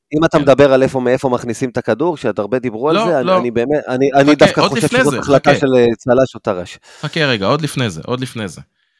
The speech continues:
Speaker 2: לקח פסק זמן, גם על זה היה שם הדיונים, אגב, אני אומר לך, למרות שהרבה שבאו אליו בטענות, איך אתה לא לוקח עכשיו טיימאוט, אה, לא יודע, בדיעבד, אם היה לו טיימאוט
Speaker 1: נכון.
Speaker 2: תשע שניות לסוף, יכול להיות שזה היה יותר נכון. אה, אה,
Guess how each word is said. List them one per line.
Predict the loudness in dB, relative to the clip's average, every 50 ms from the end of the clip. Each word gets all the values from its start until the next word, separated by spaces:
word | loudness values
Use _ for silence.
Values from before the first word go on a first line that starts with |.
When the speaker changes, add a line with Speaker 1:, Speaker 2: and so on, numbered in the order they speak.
| _ _ _ _
Speaker 2:
לקח | -12 -6 -4 -4 -4 -4 -4
פסק | -6 -6 -6 -6 -8
זמן, | -8 -8 -8 -6 -4
גם | -2 -2 -2 -2
על | -2
זה | -2 -2
היה | -2 -2 -2 -4
שם | -4 -4 -4 -6
הדיונים, | -4 -4 -6 -4 -4 -4 -4 -6 -6 -6 -6
אגב, | -6 -6 -6 -4 -4 -6 -6 -6 -6
אני | -8 -8 -8
אומר | -8 -8 -10
לך, | -10 -8 -8 -6 -6
למרות | -6 -6 -6 -8 -6 -6
שהרבה | -6 -6 -4 -4 -4
שבאו | -4 -4 -4 -2 -2 0 0 0
אליו | 0 -2
בטענות, | -2 -4 -6 -4 -6 -6 -6 -8
איך | -8 -6
אתה | -4 -4
לא | -2 -2
לוקח | -2 -4 -6 -8
עכשיו | -8 -10 -10 -8
טיימאוט, | -6 -6 -6 -6 -4 -6 -6 -8 -8 -10 _ _ _ _ _ _ _ _ _ -12
אה, | -8 -6 -6 -4 -4 -4 -4 -4 -4 -4 -4 -4 -6 -8 -10 _ _ _ _ _ _ -4
לא | -2 0
יודע, | 0 0 0 0 0 -2
בדיעבד, | -2 -4 -6 -4 -2 -2 -2 -2 -2 0 0 2 0 0 -2
אם | -2 -2 -2
היה | -2 -2
לו | -2 -4
טיימאוט | -4 -6 -6 -4 -2 -2 -2 -2
Speaker 1:
נכון. | -2 -4
Speaker 2:
תשע | -4 -6
שניות | -6 -6 -6 -4 -2 -4
לסוף, | -4 -4 -4 -6 -6 -6 -6
יכול | -8 -6 -6 -6 -6
להיות | -6 -6
שזה | -8 -6 -4
היה | -4
יותר | -4 -4 -4 -6
נכון. | -6 -6 -8 -10 -10 -14
אה, | -18 -20 _ -20
אה, | -20